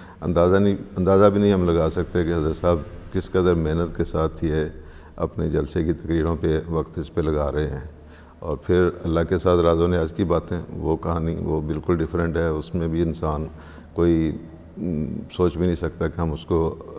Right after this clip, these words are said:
الفاظ میں کوئی بیان کرے اس پہ۔ تو یہ والی کیفیتیں جو ہیں، ان کو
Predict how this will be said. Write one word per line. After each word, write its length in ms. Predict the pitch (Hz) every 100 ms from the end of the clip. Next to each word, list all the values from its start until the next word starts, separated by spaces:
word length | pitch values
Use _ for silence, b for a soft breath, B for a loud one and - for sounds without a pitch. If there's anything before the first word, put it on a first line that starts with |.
| - -
الفاظ 440 | 82 - 80 76
میں 160 | 82 78
کوئی 140 | 82
بیان 320 | 69 78 80
کرے 200 | 76 76
اس 160 | 76 -
پہ۔ 80 | 85 90 - B B B
تو 80 | -
یہ 240 | 82 95 104
والی 200 | 104 101
کیفیتیں 520 | 95 90 95 - 95
جو 140 | 92
ہیں، 240 | 87 92 90 - - - B B B B - -
ان 220 | - - 80
کو 540 | 85 82 78 78